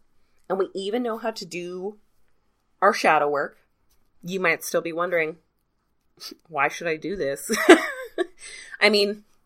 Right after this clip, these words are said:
on one hand, I mean, clearing out old trauma is, is pretty good for you, and it can be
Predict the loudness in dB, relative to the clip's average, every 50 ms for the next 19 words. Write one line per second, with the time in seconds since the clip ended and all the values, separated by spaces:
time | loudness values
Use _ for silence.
0 | _ _ _ _ _ _ _ _ _ -20 _ _ _ _ _ _ -20 -20 _ -14
1 | -14 -14 -12 -10 -8 -8 4 6 8 10 10 10 10 10 8 6 6 4 2 2
2 | 2 4 4 4 4 4 2 2 2 2 2 0 0 2 4 4 4 4 2 2
3 | 2 0 -2 -2 -2 -2 -2 -4 -6 -8 -6 -6 -8 -6 -4 -4 -4 -2 0 -2
4 | -2 -2 -2 -2 -2 0 0 0 0 -2 -2 -4 -2 -4 -4 -2 -4 -4 -6 -6
5 | -8 -10